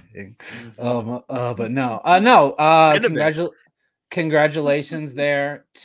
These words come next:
Speaker 1: to, I gotta do this, the, uh, Ruling Class. Uh, they,
Speaker 2: Mm-hmm.
Speaker 1: uh, end up getting the win, uh, thirty-seven thirty-six. Um, this match was close because,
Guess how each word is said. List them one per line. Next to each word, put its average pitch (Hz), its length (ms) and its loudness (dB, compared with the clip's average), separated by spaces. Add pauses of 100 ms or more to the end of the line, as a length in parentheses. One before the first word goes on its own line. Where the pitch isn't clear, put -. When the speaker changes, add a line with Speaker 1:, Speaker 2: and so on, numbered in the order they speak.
Speaker 1:
to, 143 560 -8 (100)
I 107 80 -20
gotta 92 200 -16
do 87 140 -20
this, 87 300 -20 (320)
the, 127 300 -2
uh, 117 220 -2
Ruling 160 300 -6
Class. 185 520 -4 (260)
Uh, 110 260 -12
they, 123 420 -8
Speaker 2:
Mm-hmm. 127 260 -8
Speaker 1:
uh, 117 40 -12 (400)
end 131 200 -8
up 127 160 -8
getting 123 320 -8
the 110 100 -12
win, 170 800 -6 (360)
uh, 113 220 -8
thirty-seven 139 840 -10
thirty-six. 131 1000 -10 (540)
Um, 123 500 -6
this 156 360 -4
match 180 280 -4
was 135 220 -12 (100)
close 131 500 -6
because, 127 800 -8